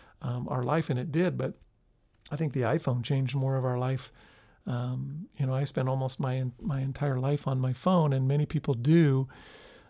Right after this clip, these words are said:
um, for good or bad, but that's, that's certainly created a, a lot about, um,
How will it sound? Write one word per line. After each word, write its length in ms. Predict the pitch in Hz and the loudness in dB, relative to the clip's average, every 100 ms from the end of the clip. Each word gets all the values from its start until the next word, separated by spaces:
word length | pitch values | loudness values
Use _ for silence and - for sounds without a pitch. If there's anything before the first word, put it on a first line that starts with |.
| _ 139 | _ -4
um, 500 | 139 139 139 156 165 - | -2 -2 -2 -4 -6 -6
for 120 | 139 | -2
good 200 | 123 143 | 2 2
or 60 | 131 | 4
bad, 380 | 139 143 131 | 2 4 2
but 160 | 123 131 | 0 -2
that's, 500 | 139 131 - - - | 0 -2 -4 -8 -6
that's 240 | 160 139 - | -2 -2 -2
certainly 380 | - - 165 143 | -6 -2 0 0
created 480 | 151 139 135 139 | 0 0 0 -2
a, 320 | 160 294 247 170 | -4 -6 -8 -6
a 60 | 196 | -4
lot 220 | 143 143 | 0 0
about, 300 | 143 143 - _ _ _ 196 | 0 -2 -4 _ _ _ -10
um, 300 | 165 165 208 | -6 -6 -6